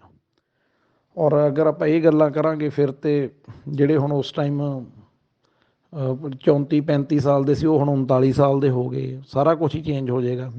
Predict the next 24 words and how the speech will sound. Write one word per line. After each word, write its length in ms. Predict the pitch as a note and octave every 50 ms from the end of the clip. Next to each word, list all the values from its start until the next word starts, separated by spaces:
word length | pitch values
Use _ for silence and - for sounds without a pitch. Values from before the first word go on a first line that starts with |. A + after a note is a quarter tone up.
| B2 -
ਇੱਦਾਂ 280 | C3+ C3 A#2 C3+ C3
ਤੇ 100 | B2+ D3
ਹੋ 200 | C3+ B2+ D3 D3+
ਨਹੀਂ 100 | D#3+ E3+
ਸਕਦਾ। 380 | - C#3+ C3 C#3 C3 C#3 C#3+ C#3 _ _ _ _ _ _ _ _ _ _ _ _ - A#2+
ਮੇਰੀ 260 | B2 B2 B2 B2 C3
ਇਹਨਾਂ 140 | C3 C3+ C#3
ਨੂੰ 140 | C#3+ B2+ A#2
ਬੇਨਤੀ 500 | A#2 A#2 A2 G2+ F2 - A2+ A2 A2+ B2+
ਆ 180 | C#3 D#3+ D#3 B2+ - -
ਵੀ 260 | B2 A2 A#2+ B2 B2+ C3+
ਇਹ 60 | C3+
ਜੱਜਮੈਂਟ 480 | A#2 A#2 A#2 G#2+ A#2+ A#2+ B2 B2 A#2+
ਦੇ 100 | B2 C#3+
ਪੇਜ 280 | C#3+ C#3+ B2+ A#2 A#2 A#2+
ਨੰਬਰ 280 | B2 B2 A#2+ A#2+ B2+ A#2+
ਫੋਰਟੀ 360 | - A#2 A#2+ A#2+ A#2+ - B2+
ਸਿਕਸ 300 | A2+ - B2+ - - D3
ਨੂੰ 380 | C#3+ D3 D#3+ F3+ F3+ D#3+ C#3 C3+ -
ਕਿਸੇ 260 | - C#3+ C#3 D#3 D3+ C#3+
ਐਡਵੋਕੇਟ 500 | C3+ B2+ B2+ D3 D3 C3+ D3 D3 C#3+ -
ਤੋਂ 420 | D3+ D3+ D3 D3 C#3 - C#3 D3
ਰੀਡ 200 | C#3 C3 C3 C3
ਕਰਵਾਉਣ, 520 | C3 - C3+ B2 B2 B2+ C3+ C#3+ D#3+ E3